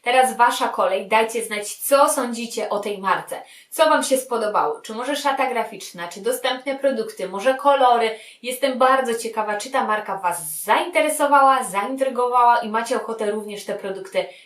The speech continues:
przetestować, czy może nie do końca i dlaczego.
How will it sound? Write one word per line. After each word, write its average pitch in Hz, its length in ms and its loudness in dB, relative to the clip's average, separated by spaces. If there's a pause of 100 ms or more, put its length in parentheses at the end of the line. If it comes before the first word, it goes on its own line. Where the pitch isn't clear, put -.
przetestować, 349 840 -2
czy 262 120 0
może 277 280 0
nie 220 100 -4
do 185 100 -2
końca 160 320 -10
i 220 100 -8
dlaczego. 247 560 -4